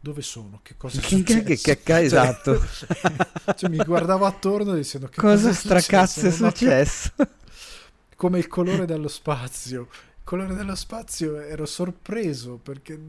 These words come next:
Speaker 1: dicevo: "Che cosa sta succedendo?" Cioè, a tratti è anche un bel horror.
Speaker 2: Il colore
Speaker 1: Per
Speaker 2: venuto
Speaker 1: quanto
Speaker 2: dallo
Speaker 1: sia
Speaker 2: spazio, che
Speaker 1: confuso.
Speaker 2: tra l'altro mi ricordo hai recensito su cinefax punto it.
Speaker 1: Sì.
Speaker 2: Eh, tratto da un racconto di Lovecraft, film dove a un certo punto Nicolas Cage diventa Donald Trump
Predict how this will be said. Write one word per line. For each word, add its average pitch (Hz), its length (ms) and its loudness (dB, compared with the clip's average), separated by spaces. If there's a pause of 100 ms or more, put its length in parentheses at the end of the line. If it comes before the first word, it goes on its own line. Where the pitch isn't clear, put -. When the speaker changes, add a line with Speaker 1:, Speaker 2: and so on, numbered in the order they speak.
Speaker 1:
dicevo: 160 300 -12
"Che - 180 -20
cosa 196 260 -10
sta 196 180 -12
succedendo?" 165 800 -10
Cioè, 156 140 -12
a 135 140 -12
tratti 170 440 -12
è 131 40 -8
anche 131 300 -14
un 123 160 -14
bel 127 300 -12
horror. 117 540 -12
Speaker 2:
Il 98 100 -16 (100)
colore 135 340 4
Speaker 1:
Per 131 80 4
Speaker 2:
venuto 151 240 2
Speaker 1:
quanto - 0 -
Speaker 2:
dallo 131 240 6
Speaker 1:
sia 131 80 4
Speaker 2:
spazio, 165 420 2
che 98 120 -4
Speaker 1:
confuso. - 20 -4
Speaker 2:
tra 95 140 0
l'altro 123 360 -2
mi 92 120 -2
ricordo 123 520 -2 (100)
hai 90 300 -4
recensito 95 720 -8
su - 200 -12
cinefax 58 480 -16
punto - 280 -14
it. 62 360 -16 (120)
Speaker 1:
Sì. 113 340 -14 (120)
Speaker 2:
Eh, - 160 -12 (560)
tratto 98 320 -8
da 95 80 -4
un 92 60 -4
racconto 95 320 -6
di 98 120 -2
Lovecraft, 135 800 0
film 156 400 0
dove 117 240 2
a 104 60 2
un 104 60 -2
certo 135 240 -2
punto 123 260 0
Nicolas 123 340 -2
Cage 110 320 -2
diventa 101 440 -2
Donald 95 400 -2
Trump 76 560 -2